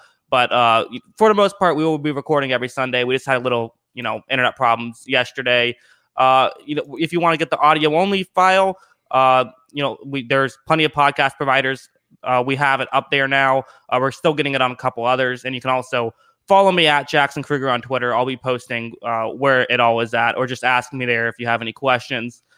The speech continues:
Uh, we have, uh, also the worst take of the week from last week. Uh, that belongs to myself. Yes, Kyle, you got one in your corner. Myself of Mike Tomlin being the number two head coach.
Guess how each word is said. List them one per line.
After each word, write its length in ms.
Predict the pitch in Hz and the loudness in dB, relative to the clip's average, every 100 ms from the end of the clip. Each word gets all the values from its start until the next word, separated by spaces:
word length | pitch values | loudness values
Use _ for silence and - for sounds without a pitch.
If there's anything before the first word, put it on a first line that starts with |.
| _ _ | _ _
Uh, 360 | 147 156 156 127 | 2 4 4 2
we 160 | 151 175 | -2 0
have, 360 | 185 180 156 127 - | 2 2 0 -4 -2
uh, 480 | 147 143 139 131 127 _ _ - 131 - | 2 4 2 2 -2 _ _ -20 -12 -2
also 460 | 175 208 185 160 - _ _ _ - | -2 0 -2 -2 -4 _ _ _ -8
the 180 | 143 160 | 0 2
worst 340 | 196 233 - | 4 2 2
take 180 | 214 202 | 0 0
of 80 | 165 | -2
the 80 | |
week 240 | 156 156 - | -2 -2 -4
from 260 | 160 139 | -6 -2
last 360 | 135 135 123 - | 0 0 0 -6
week. 300 | 131 120 _ _ _ - | -6 -6 _ _ _ -2
Uh, 420 | 131 135 120 123 | 2 2 2 -2
that 300 | 147 208 226 | 0 0 0
belongs 480 | 208 190 180 170 - | 0 2 2 0 -6
to 240 | 180 165 | -2 -2
myself. 720 | 151 143 131 147 131 127 - _ _ - | 0 -2 0 0 2 0 -6 _ _ -8
Yes, 400 | 147 147 127 - | 0 0 -2 -4
Kyle, 360 | 160 170 165 | 0 2 2
you 120 | 160 | 0
got 300 | 156 165 151 | 2 4 4
one 300 | 147 151 147 - _ _ | 2 -2 -2 -8 _ _
in 100 | 151 | -6
your 140 | 151 151 | -4 -6
corner. 320 | 139 139 143 | -6 -6 -2
Myself 640 | 180 208 208 - 156 151 - | 0 0 -2 -2 0 0 -2
of 380 | 143 143 139 127 | 0 2 0 -2
Mike 240 | 143 165 - | -2 -2 -2
Tomlin 480 | 143 139 139 135 - _ _ - | -4 -2 -4 -8 -10 _ _ -2
being 200 | 196 180 | 0 0
the 60 | |
number 260 | 160 151 143 | 0 0 -2
two 340 | - 143 139 | -4 -4 -2
head 280 | 123 131 123 | -2 -2 -2
coach. 400 | 127 123 120 | -2 -2 -4